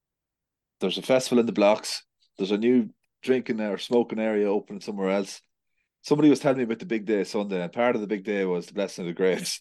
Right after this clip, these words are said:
<laughs> It was Sunday night in King's Cross gonna be unbelievable. With the Blessing of the Graves, I was like, "Whoa, whoa, whoa, go back." <laughs>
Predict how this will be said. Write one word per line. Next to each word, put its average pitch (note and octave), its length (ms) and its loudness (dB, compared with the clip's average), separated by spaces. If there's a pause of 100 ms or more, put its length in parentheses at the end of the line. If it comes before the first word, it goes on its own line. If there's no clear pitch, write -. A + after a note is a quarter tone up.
(120)
<laughs> - 120 -20
It - 160 -4
was - 260 0 (340)
Sunday E3+ 260 2
night D3+ 200 6
in B2 60 -14
King's D3+ 260 -6
Cross B2+ 160 -6
gonna B2+ 160 0
be B2 100 2
unbelievable. A2+ 480 0
With F#2+ 80 -6
the F#2+ 60 -12
Blessing D#3+ 280 -2
of C#3+ 40 -6
the C3+ 60 0
Graves, A2 480 0
I E3+ 60 4
was F3 80 2
like, F#3 100 -2
"Whoa, A3 180 2
whoa, G3 220 2
whoa, C3 100 0
go C#3 100 -10
back." C#3 280 -2 (420)
<laughs> - 300 -14